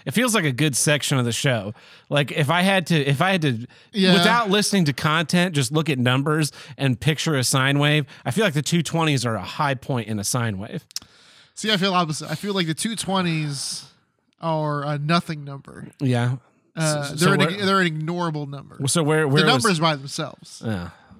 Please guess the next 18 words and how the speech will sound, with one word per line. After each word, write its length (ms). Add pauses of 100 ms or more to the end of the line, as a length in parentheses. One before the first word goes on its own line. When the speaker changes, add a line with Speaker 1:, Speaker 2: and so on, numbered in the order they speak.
(100)
Speaker 1:
Well, 320
uh, 420 (320)
so 160
I 100
guess 260
my 320
high 260
sine 320
wave 220
and 80
your 120
low 240
sine 340
wave 240
Speaker 2:
Yeah. 120
Speaker 1:
totally 300
cancel 420
out. 240